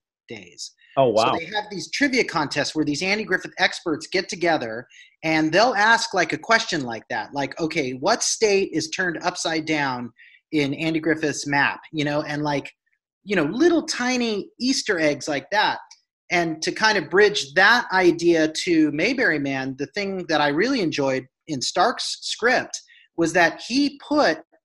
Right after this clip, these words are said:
Speaker 1: a bunch of little Easter eggs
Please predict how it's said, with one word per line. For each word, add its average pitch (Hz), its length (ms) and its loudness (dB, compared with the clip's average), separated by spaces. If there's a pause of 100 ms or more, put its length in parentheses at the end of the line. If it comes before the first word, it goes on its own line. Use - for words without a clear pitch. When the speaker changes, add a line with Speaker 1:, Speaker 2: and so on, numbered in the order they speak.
(220)
Speaker 1:
a 170 80 -2
bunch 240 440 0
of 185 220 0
little 170 380 0
Easter 156 340 -2
eggs 131 580 -4